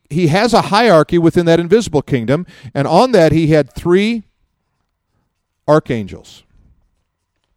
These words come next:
And over the, over that ar-, ar-, hierarchy of in, the invisible,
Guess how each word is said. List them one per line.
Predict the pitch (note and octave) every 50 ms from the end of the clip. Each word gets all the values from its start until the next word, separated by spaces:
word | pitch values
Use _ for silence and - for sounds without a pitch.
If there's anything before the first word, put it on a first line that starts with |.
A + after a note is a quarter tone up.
| _ _ _ _ _ _ _ _ - - _ _ - A2 -
And | D#3+ F3 F3+
over | G#3+ A3+ C4 A#3
the, | G#3+ G#3+ G3 F#3+ -
over | - F#3 F#3+ F3+ F3+
that | F3 E3 D#3+ -
ar-, | E3 E3+ F#3+ - - B2+ C3+ - -
ar-, | E3 F#3+ - -
hierarchy | - C#3 F3 G3 G#3+ G3+ F#3+ - - F3+ D#3+
of | D3 C3+
in, | C#3 C#3+ C#3+ -
the | C#3+ D3 D#3+
invisible, | D3 B2+ A2+ F#3 B3+ G#3+ G3+ D3 C#3 C3 C#3 F#3